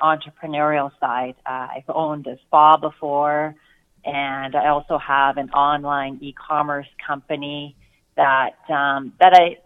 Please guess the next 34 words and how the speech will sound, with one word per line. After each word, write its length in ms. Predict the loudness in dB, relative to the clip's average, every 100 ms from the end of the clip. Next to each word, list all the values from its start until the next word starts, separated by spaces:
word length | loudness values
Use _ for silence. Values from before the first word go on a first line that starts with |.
| 4
that 140 | 6 8
I 100 | 6
got, 320 | 6 6 4 -10 -20 -4
that 140 | 2 4
I 60 |
put 160 | 2 0
myself 460 | -2 0 4 4 2 -12 _ -8
into 760 | -8 -8 -6 -4 -2 -2 -2 -2
and 200 | -4 -4
just 240 | -6 -6 -4
wanted 320 | -4 -2 -4 -10
to, 340 | -10 -8 -8 -10 _ _ _ _ -10
you 80 | -6
know, 140 | -2 6
have 160 | 6 6
something 340 | 0 0 -6
going 220 | 0 0 4
on 240 | 4 4
on 140 | 0
the 120 | -2 0
side, 440 | 4 6 6 4 -2
just 200 | -10 -2
a, 280 | 2 2 0
a 140 | -2 0
little 400 | 4 4 4 0
hobby 720 | 0 6 6 6 -2 -6 -6 -6
if 100 | 2
I 100 | 4
have 200 | 4 2 0
time 280 | -2 -2 -2
or 120 | -4
not. 360 | 0 0 0 -4 _ _ _ -6
Um, 560 | -2 0 0 -2 -8 2
but 280 | 4 4